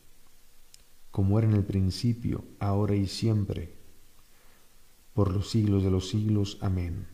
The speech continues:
Oh Jesús mío, perdona nuestros pecados, líbranos del fuego del infierno, lleva al cielo a todas las almas, y socorre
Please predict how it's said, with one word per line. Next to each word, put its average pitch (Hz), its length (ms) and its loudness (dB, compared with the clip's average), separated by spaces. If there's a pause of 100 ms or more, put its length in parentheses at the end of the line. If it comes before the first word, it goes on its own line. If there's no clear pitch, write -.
(160)
Oh 110 140 2
Jesús - 480 -4
mío, 101 300 2 (760)
perdona 98 420 4
nuestros 95 360 -2
pecados, 95 680 -2 (2000)
líbranos 98 600 4
del 92 160 2
fuego 101 340 0
del 95 140 4
infierno, 95 680 0 (2250)
lleva 101 380 4
al 101 120 4
cielo 101 340 2
a 101 100 -2
todas 104 320 0
las 95 180 -2
almas, 98 560 -2 (1120)
y 107 80 2
socorre 104 600 2